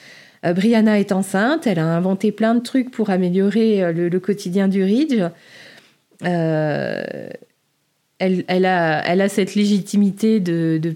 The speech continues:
de, voilà, de, de personne qui, qui crée, qui invente, qui, qui améliore. Et puis, euh, dans l'épisode, ils viennent d'avoir la certitude que Jamie est le fils de Roger,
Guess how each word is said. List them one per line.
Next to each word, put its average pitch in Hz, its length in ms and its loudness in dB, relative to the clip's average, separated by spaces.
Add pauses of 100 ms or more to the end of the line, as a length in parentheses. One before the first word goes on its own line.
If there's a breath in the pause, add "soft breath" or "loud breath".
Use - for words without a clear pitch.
de, 170 340 -6
voilà, 233 360 0
de, 180 240 0
de 160 120 -4
personne 175 420 -4
qui, 170 460 -8
qui 175 160 -12
crée, 254 280 -4
qui - 140 -8
invente, 175 640 -2
qui, 160 420 -6
qui - 140 -6
améliore. 175 640 0 (1400 loud breath)
Et 185 80 0
puis, 214 400 2
euh, 170 80 2
dans 165 140 0
l'épisode, 170 460 0
ils 202 100 2
viennent 185 300 2
d'avoir 170 340 0
la 165 100 0
certitude 208 640 -8
que - 160 -4
Jamie 196 420 0
est 185 100 2
le 165 140 0
fils 330 320 -2
de 220 80 2
Roger, 208 440 0